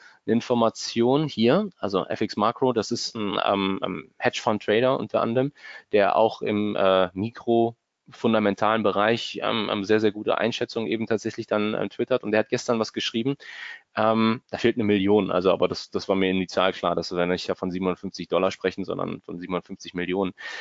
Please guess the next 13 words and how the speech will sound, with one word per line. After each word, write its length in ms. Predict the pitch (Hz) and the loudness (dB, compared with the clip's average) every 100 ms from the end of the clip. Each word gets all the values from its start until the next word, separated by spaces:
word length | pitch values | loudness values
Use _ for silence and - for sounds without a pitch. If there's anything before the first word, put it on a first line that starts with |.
| - | -12
Und 140 | - 104 | -8 -2
zwar 180 | 120 120 | 2 4
hat 100 | 117 | 4
die 60 | |
Deutsche 260 | 113 123 113 | 4 4 2
Bank 260 | 127 151 | 0 0
wohl 180 | 110 117 | 2 4
mit 220 | 87 101 | 2 0
Venezuela 580 | 113 123 - 117 156 143 | 2 2 2 -2 0 2
einen, 360 | 104 98 98 101 | 2 2 2 0
ähm, 420 | 101 101 98 98 104 _ _ - - | 0 2 2 0 -4 _ _ -14 -4
Swap-Geschäft 640 | - 165 - - 92 - | 0 2 2 -2 -2 -2
gemacht. 400 | 98 113 - | 0 0 -2